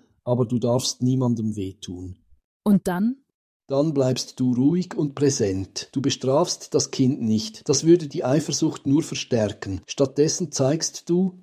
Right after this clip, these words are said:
Speaker 1: „Ich bin hier. Ich helfe dir, bessere Wege zu finden, mit deiner Wut umzugehen.“
Speaker 2: Das ist also der Unterschied zwischen Gefühle akzeptieren und Verhalten begrenzen.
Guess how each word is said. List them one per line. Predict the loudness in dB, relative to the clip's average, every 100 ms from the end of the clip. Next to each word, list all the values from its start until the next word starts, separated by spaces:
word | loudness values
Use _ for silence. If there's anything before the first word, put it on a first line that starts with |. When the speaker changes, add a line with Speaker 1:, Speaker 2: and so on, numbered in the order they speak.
| -6
Speaker 1:
„Ich | -4 2
bin | 2
hier. | 2 2 4 2 -4 -20 _ -8
Ich | -2
helfe | 4 4 4 0
dir, | 0 0
bessere | -2 -2 0 2
Wege | 4 4 2
zu | -2
finden, | -2 2 2 0 -2
mit | -2 -2
deiner | 0 -2 -2
Wut | 0 2 2 0
umzugehen.“ | 0 2 0 -4 -2 -2 -2 -2 -6 -12 _ _ _ _ _ _ _ _ _ _ _
Speaker 2:
Das | 0 2
ist | 0
also | 0 2 2
der | 4
Unterschied | 4 4 0 0 -2
zwischen | -2 0 2
Gefühle | 2 0 -2 -2 -2
akzeptieren | -6 -6 -8 -4 0 2 2
und | 0 0
Verhalten | -2 -2 -2 0
begrenzen. | 0 0 0 0 -2 -6 -8